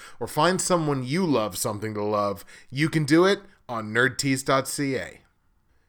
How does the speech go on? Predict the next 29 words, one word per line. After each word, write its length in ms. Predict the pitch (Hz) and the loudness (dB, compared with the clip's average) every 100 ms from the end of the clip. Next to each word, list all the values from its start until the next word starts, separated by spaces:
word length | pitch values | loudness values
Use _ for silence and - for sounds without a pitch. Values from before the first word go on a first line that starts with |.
| _ | _
With 200 | 160 170 | 2 4
the 80 | 147 | 4
regular 400 | 190 202 240 190 | 4 2 2 2
season 420 | - 196 185 147 | 2 0 0 0
winding 460 | 143 165 165 165 | 0 0 2 0
down, 340 | 135 143 160 170 - | 2 2 2 0 4
every 360 | 156 151 175 | 2 4 0
team 440 | 160 - 165 175 160 | 0 -2 0 0 0
now 180 | 147 151 | 0 0
trying 480 | - 143 147 180 | -4 -2 0 0
to 60 | 151 | -2
turn 440 | 131 - 156 160 143 | -6 -6 -2 -2 -4
its 200 | 139 - | -6 -6
eyes 540 | 127 131 143 151 143 - - - | 0 4 4 4 0 -6 -14 -12
towards 640 | - 147 123 123 147 143 127 | -2 -2 0 4 4 2 -2
the 120 | 135 | -2
playoffs. 680 | - 147 147 135 113 104 | 0 2 4 4 2 0
And 160 | 139 135 | -4 -2
when 100 | 143 | 0
you 120 | 139 | 2
look 200 | 135 190 | 2 2
at 120 | 226 | 2
the 80 | 202 | 2
wild 500 | 160 131 143 160 165 | 4 6 6 6 2
card 320 | - 143 135 | 0 0 2
scenario 800 | - 135 131 131 135 139 123 117 - - - | -2 -4 0 2 2 2 2 2 -2 -20 -10
in 220 | 151 151 131 | -2 -2 2
both 340 | 131 143 - | 2 2 0
conferences, 920 | - 135 147 - 135 117 127 120 107 | -4 -2 -2 0 -2 0 0 0 -2